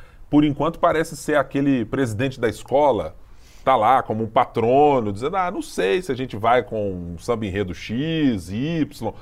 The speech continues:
que que nós vamos escolher?" Mas parece que o pessoal do outro lado já tá chamando, "Ó, tem que descer aqui pro,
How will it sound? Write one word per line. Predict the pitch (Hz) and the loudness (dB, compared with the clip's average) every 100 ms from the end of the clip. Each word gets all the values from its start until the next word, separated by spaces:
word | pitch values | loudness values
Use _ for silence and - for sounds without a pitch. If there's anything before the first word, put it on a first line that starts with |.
| - - | -12 -8
que | |
que | 131 | -2
nós | 151 131 | 0 2
vamos | 139 131 | 0 -2
escolher?" | 127 - 147 110 87 - - - - | -4 2 4 4 2 -2 -14 -14 -6
Mas | 117 127 - | 0 0 4
parece | 156 143 143 160 - 190 | 4 6 4 4 0 -8
que | - 196 202 160 | -4 -4 0 -2
o | |
pessoal | 143 143 - 139 | 0 -2 2 2
do | 123 | 4
outro | 120 113 104 | 2 2 0
lado | 117 170 135 90 82 - - | 4 4 2 -2 -10 -16 -14
já | 87 117 | -2 0
tá | - 120 | 2 0
chamando, | - 165 151 127 | 0 0 2 4
"Ó, | 120 | 4
tem | - 120 | 4 -4
que | 123 | 0
descer | 156 156 - 156 | 0 0 2 2
aqui | 156 123 | 2 -2
pro, | - 120 101 80 | -2 -2 -2 -4